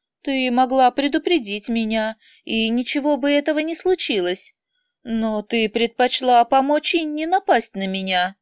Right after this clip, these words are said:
Ты ответишь за свое предательство. Майя подошла к мужу и обняла его.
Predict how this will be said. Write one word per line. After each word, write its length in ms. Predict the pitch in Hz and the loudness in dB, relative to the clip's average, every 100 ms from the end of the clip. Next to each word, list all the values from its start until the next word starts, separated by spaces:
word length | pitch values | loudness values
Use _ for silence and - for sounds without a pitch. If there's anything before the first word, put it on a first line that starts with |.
| _ _ _ | _ _ _
Ты 280 | 285 262 262 | -2 0 2
ответишь 500 | 311 392 370 208 185 | 2 2 2 2 -2
за 140 | 190 | -4
свое 320 | 202 208 190 | -2 0 0
предательство. 920 | 185 208 190 185 - 185 - 185 190 208 _ _ _ _ _ _ 190 | 0 0 2 2 2 -4 -6 -2 0 -2 _ _ _ _ _ _ -6
Майя 480 | 185 180 180 180 | 0 0 2 0
подошла 560 | 180 185 190 202 226 220 | 0 0 2 0 2 2
к 100 | 226 | 0
мужу 560 | 247 214 165 170 170 - _ | -4 -2 -4 -8 -10 -12 _
и 140 | - 233 | -6 0
обняла 540 | 233 220 247 208 175 | 0 0 0 2 2
его. 460 | 170 165 160 160 | 2 -2 -2 -6